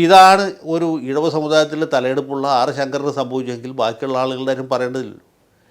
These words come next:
അപ്പോൾ ഇങ്ങനെ ഒരു വലിയ ബുദ്ധിമുട്ട് അവിടെ ഉണ്ട്. ഇപ്പോൾ ഇടവർക്ക് വലിയ പ്രാമുഖ്യമുള്ളൊരു മണ്ഡലമാണ് അമ്പലപ്പുഴ. അവിടെ ലിജു മത്സരിച്ചപ്പോൾ എന്ത് സംഭവിച്ചു? കോൺഗ്രസ്സുകാരായ ഇഴവർ, അല്ല, ഈ മാർക്സിസ്റ്റ്,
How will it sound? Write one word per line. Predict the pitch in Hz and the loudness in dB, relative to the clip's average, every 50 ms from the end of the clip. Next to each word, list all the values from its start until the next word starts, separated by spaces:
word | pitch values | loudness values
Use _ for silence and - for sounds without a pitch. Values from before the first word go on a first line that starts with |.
| _ _ _ _ _ - 117 | _ _ _ _ _ -8 -6
അപ്പോൾ | 117 139 143 143 | -6 -4 -6 -4
ഇങ്ങനെ | 151 160 202 202 175 131 - - - 143 | -2 -2 -2 -2 -2 -4 -6 -8 -10 -10
ഒരു | 139 135 139 127 | -8 -8 -6 -4
വലിയ | 120 113 113 117 120 117 107 - _ _ _ - | -6 -6 -6 -6 -8 -10 -10 -14 _ _ _ -18
ബുദ്ധിമുട്ട് | 120 110 - - - 131 127 110 101 104 - _ _ - | -18 -18 -14 -12 -10 -10 -10 -12 -14 -16 -20 _ _ -20
അവിടെ | 98 95 92 85 78 | -18 -18 -18 -20 -20
ഉണ്ട്. | _ _ _ _ _ _ _ _ _ _ _ _ _ _ _ _ _ _ _ - | _ _ _ _ _ _ _ _ _ _ _ _ _ _ _ _ _ _ _ -8
ഇപ്പോൾ | 120 131 127 127 | -6 -2 0 2
ഇടവർക്ക് | 131 139 135 139 131 147 139 | 2 2 2 2 0 0 0
വലിയ | 135 131 135 135 127 127 | 0 0 -2 -2 0 0
പ്രാമുഖ്യമുള്ളൊരു | 127 120 120 127 120 120 131 127 123 127 127 123 | 0 0 0 -2 -4 -4 -4 -4 -6 -6 -8 -8
മണ്ഡലമാണ് | 117 113 110 117 117 120 110 | -8 -8 -8 -6 -6 -6 -6
അമ്പലപ്പുഴ. | 104 101 113 110 110 - 101 87 80 - - | -6 -6 -6 -8 -6 -8 -12 -16 -16 -16 -16
അവിടെ | 113 117 120 123 123 120 | -10 -8 -8 -6 -6 -8
ലിജു | 117 113 135 147 | -8 -6 -4 -4
മത്സരിച്ചപ്പോൾ | 147 127 104 117 117 110 110 - 120 113 | -4 -6 -6 -8 -10 -10 -10 -10 -10 -10
എന്ത് | 110 117 110 107 | -10 -10 -12 -12
സംഭവിച്ചു? | 101 98 92 - _ _ _ _ _ _ _ _ _ _ _ _ _ _ _ _ _ _ - | -14 -16 -20 -20 _ _ _ _ _ _ _ _ _ _ _ _ _ _ _ _ _ _ -8
കോൺഗ്രസ്സുകാരായ | 110 110 117 131 139 131 135 147 143 147 151 143 139 143 143 - - 131 | -6 -4 -2 -2 -2 0 2 2 4 4 4 4 4 2 0 -2 -4 -6
ഇഴവർ, | 131 131 127 131 135 131 - - _ - 131 | -4 -4 -4 -4 -4 -6 -8 -12 _ -8 -6
അല്ല, | 123 123 117 113 110 - - - 117 113 | -2 -2 -2 -2 -2 -4 -8 -10 -10 -8
ഈ | 113 110 107 101 - - - _ _ _ 101 - 82 | -8 -8 -10 -12 -14 -18 -20 _ _ _ -20 -16 -14
മാർക്സിസ്റ്റ്, | 92 104 107 - 123 - - - | -12 -12 -12 -12 -14 -14 -14 -16